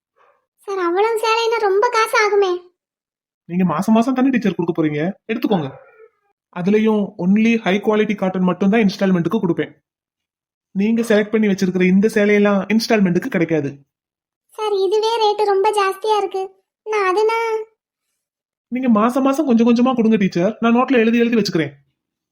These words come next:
Speaker 1: சார், வீட்ல கேட்கணும்.
Speaker 2: நீங்க எடுத்துட்டு போங்க, வீட்ல கேளுங்க. வேண்டான்னு சொன்னாங்கன்னா கொண்டு வந்து கொடுத்துருங்க.
Speaker 1: அப்ப ரிட்டர்ன் எடுத்துக்குவீங்களா?
Speaker 2: ம், எடுத்துக்கிறேன். ஆனா ரொம்ப விரிச்சு பார்க்காம, உழைக்காம கொண்டு வரணும்.
Speaker 1: ஆ, சரி, சரி, அதெல்லாம் பார்த்து பத்திரமா வச்சுக்குவேன். அந்த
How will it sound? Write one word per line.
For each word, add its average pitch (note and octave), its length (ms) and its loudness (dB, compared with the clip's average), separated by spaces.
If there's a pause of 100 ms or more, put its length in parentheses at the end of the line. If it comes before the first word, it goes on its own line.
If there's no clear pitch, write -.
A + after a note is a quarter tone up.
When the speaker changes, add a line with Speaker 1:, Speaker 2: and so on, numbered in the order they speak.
(420)
Speaker 1:
சார், F#4+ 240 -4
வீட்ல B4 300 0 (120)
கேட்கணும். G#4 460 0 (920)
Speaker 2:
நீங்க G#3 200 2
எடுத்துட்டு G#3+ 260 -2
போங்க, F#3+ 240 2 (200)
வீட்ல B3+ 280 0
கேளுங்க. G3+ 320 2 (380)
வேண்டான்னு C4 320 0
சொன்னாங்கன்னா A3+ 360 2
கொண்டு A#3 180 4
வந்து G#3 140 0
கொடுத்துருங்க. D#3+ 360 0 (840)
Speaker 1:
அப்ப - 180 -2
ரிட்டர்ன் A#4+ 240 0
எடுத்துக்குவீங்களா? G4 540 2 (1080)
Speaker 2:
ம், E3 160 -2 (140)
எடுத்துக்கிறேன். F#3 440 -2
ஆனா G3+ 200 0
ரொம்ப G3+ 220 4
விரிச்சு G3+ 240 -2
பார்க்காம, G3+ 320 4
உழைக்காம F#3+ 360 0
கொண்டு E3 180 2
வரணும். C#3+ 240 -4 (760)
Speaker 1:
ஆ, A#4+ 40 0 (180)
சரி, B4+ 240 2
சரி, E4+ 200 4
அதெல்லாம் B4 260 0
பார்த்து G4 200 0
பத்திரமா F#4+ 260 2
வச்சுக்குவேன். E4 360 -2 (800)
அந்த G#4+ 200 0